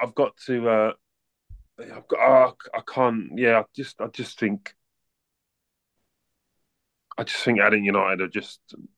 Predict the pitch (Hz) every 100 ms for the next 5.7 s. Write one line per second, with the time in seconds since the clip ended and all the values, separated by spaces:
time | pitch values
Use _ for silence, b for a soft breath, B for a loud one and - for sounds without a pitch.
0 | _ _ _ _ _ - 110 - - 98
1 | 110 104 98 98 98 - _ 110 98 104
2 | - 104 90 98 95 90 92 - 107 95
3 | 90 87 - 87 90 - B B B B
4 | B B _ _ _ _ _ _ 120 123
5 | 120 113 - 107 95 92